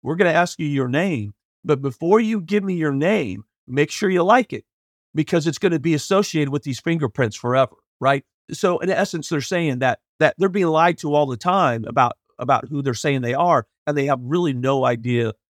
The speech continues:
to verify that. Once that happens, then, then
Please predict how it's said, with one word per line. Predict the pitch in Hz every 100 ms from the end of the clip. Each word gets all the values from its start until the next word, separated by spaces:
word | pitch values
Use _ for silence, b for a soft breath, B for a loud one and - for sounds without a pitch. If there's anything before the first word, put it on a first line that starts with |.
| _
to | -
verify | 120 127 127 104 95
that. | 87 87 _ _
Once | 110 123 196 -
that | 254 -
happens, | 175 151 131 131 135 _ -
then, | 139 180 185 -
then | 160 170